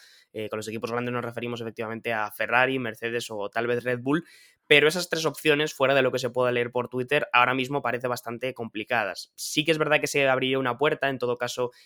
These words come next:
eh, si Hamilton dejara la Fórmula uno a final de temporada, lo cual es una posibilidad, eh, en Mercedes, eh,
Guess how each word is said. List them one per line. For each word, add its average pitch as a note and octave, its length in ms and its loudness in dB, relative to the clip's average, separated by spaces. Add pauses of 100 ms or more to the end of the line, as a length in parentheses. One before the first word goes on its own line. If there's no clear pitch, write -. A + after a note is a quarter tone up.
(100)
eh, A2 220 -6
si A2 220 -8
Hamilton A#2+ 340 0
dejara A2+ 220 -4
la A2+ 80 -2
Fórmula A2 380 -8
uno G#2+ 280 -8
a G#2 80 -8
final A2 240 -10
de G#2+ 80 -6
temporada, A#2+ 580 -2
lo G2 140 -12
cual G2 320 -10
es - 140 -18
una G2+ 100 -12
posibilidad, A#2 520 0 (420)
eh, A#2 440 2
en A2+ 80 -4
Mercedes, D3 560 0
eh, A2 220 -6